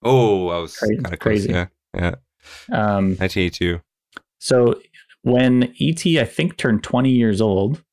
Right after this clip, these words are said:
Speaker 1: Yeah.
Speaker 2: um, so two thousand two, they re-, they re-released it in the theater. So not only did you not watch it as a kid,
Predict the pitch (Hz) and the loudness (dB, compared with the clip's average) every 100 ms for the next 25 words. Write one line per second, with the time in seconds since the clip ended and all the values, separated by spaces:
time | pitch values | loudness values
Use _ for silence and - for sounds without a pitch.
0 | _ _ _ 95 90 80 101 - _ _ | _ _ _ -4 -2 0 -4 -10 _ _
1 | 107 98 95 95 95 107 - 113 110 110 | -4 -2 -2 -2 -4 -2 -2 0 0 0
2 | 104 - 101 95 104 104 101 104 98 - | 0 0 0 2 2 0 2 0 0 0
3 | 104 101 143 143 110 131 - 98 95 87 | 0 2 2 2 2 0 0 0 0 0
4 | 113 - - - 120 113 170 208 190 151 | 0 -2 -6 -4 0 2 2 2 2 0
5 | 127 131 143 127 113 117 117 107 98 92 | 0 0 0 0 0 -2 0 0 0 0
6 | - 107 104 | 0 0 0